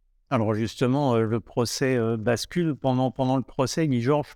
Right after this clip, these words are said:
passe, euh, des photos de ses crimes, euh, les unes après les autres, euh, lentement, méthodiquement même, pendant ce que vous avez chronométré, je, chronométré, je crois, près de cinq minutes quarante.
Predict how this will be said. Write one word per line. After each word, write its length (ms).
passe, 300
euh, 200
des 220
photos 480
de 40
ses 220
crimes, 340
euh, 100
les 340
unes 140
après 300
les 200
autres, 300
euh, 120
lentement, 760
méthodiquement 840
même, 260
pendant 260
ce 80
que 100
vous 220
avez 180
chronométré, 540
je, 80
chronométré, 640
je 100
crois, 320
près 240
de 60
cinq 180
minutes 360
quarante. 480